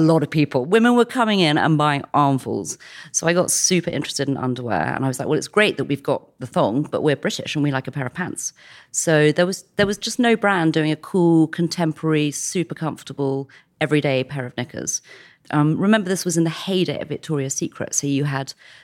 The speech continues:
the uber sexy, male gazy underwear at one end, and then you had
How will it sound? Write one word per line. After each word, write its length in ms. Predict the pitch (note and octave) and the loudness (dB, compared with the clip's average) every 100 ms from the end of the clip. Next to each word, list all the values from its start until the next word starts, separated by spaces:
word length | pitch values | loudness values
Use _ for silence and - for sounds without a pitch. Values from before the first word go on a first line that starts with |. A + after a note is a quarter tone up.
| - | -10
the 100 | - - | -6 0
uber 260 | F3 D3+ | 2 2
sexy, 600 | D3 E3 - - C#3+ C3+ | -2 -6 -6 -6 -2 -2
male 340 | C3+ D3 C3+ C3+ | 0 0 0 -2
gazy 500 | C3+ C3+ C3 B2+ B2 | -2 -4 -4 -6 -6
underwear 420 | B2 B2+ C3 B2 | -4 -6 -4 -6
at 100 | A#2 | -4
one 200 | B2+ B2 | -4 -2
end, 300 | A#2+ A#2 A#2 | -4 -6 -6
and 80 | A#2+ | -4
then 100 | B2+ | -2
you 120 | B2+ | -2
had 180 | A#2+ | -4